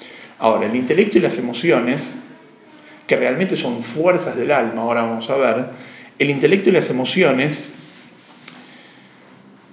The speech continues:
son lo que describen nuestra personalidad y son lo que realmente dice lo que somos. Y el intelecto y las emociones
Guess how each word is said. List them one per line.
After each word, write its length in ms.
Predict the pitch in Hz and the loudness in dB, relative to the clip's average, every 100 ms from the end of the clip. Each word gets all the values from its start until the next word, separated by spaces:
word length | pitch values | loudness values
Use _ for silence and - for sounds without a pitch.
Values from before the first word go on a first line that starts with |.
| - - - | -20 -20 -16
son 280 | - 156 160 | -2 2 4
lo 120 | 156 | 4
que 520 | 143 139 143 - - - | 4 4 2 -6 -16 -8
describen 500 | - - 185 175 117 | -6 -4 0 0 -2
nuestra 260 | 95 - | -6 -8
personalidad 680 | - 90 - 95 82 - - - - - - - - | -6 -6 -8 -10 -10 -10 -12 -14 -20 -20 -20 -14 -8
y 80 | |
son 220 | - 156 170 | 2 6 6
lo 120 | 170 | 6
que 520 | 151 147 151 - - - - - - - | 4 4 2 -4 -12 -20 -20 -16 -12 -2
realmente 840 | 127 131 160 170 160 156 - - | 0 0 0 0 2 2 0 -4
dice 300 | 190 202 - | 0 0 2
lo 120 | 156 131 | 2 0
que 80 | |
somos. 460 | 113 139 120 107 - | -2 -2 -2 -4 -6
Y 60 | 135 | -4
el 80 | 147 | -4
intelecto 400 | 147 170 226 220 | 0 0 2 2
y 20 | |
las 160 | 165 - | 0 -2
emociones 720 | 131 - 196 135 139 156 | -6 0 2 2 0 -2